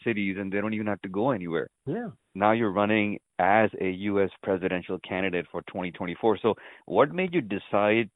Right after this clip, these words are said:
Speaker 1: to run for the U S presidency, and what do you think is going on in America right now?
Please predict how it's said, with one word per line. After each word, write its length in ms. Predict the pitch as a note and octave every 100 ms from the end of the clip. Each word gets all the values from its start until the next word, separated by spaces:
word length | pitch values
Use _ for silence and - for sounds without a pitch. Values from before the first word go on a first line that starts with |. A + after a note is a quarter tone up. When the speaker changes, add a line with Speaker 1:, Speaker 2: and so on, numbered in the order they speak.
| -
Speaker 1:
to 340 | A2 G2+ F#2+ - _ _ _ -
run 560 | E2 F2+ F#2+ A#2 G#2 F2+
for 140 | G2
the 120 | F#2 F#2
U 180 | G#2
S 60 | G2 -
presidency, 760 | - G2 A2 G2+ F2 E2 G#2 F#2+
and 160 | G2 G2
what 160 | G2+
do 80 | A#2
you 100 | C#3 -
think 200 | C3+ C3
is 140 | G2
going 300 | G2 G#2 G#2
on 180 | G2+ C3
in 120 | G#2+
America 380 | F2 F2 E2+ F2+
right 220 | E2+ E2
now? 280 | E2 E2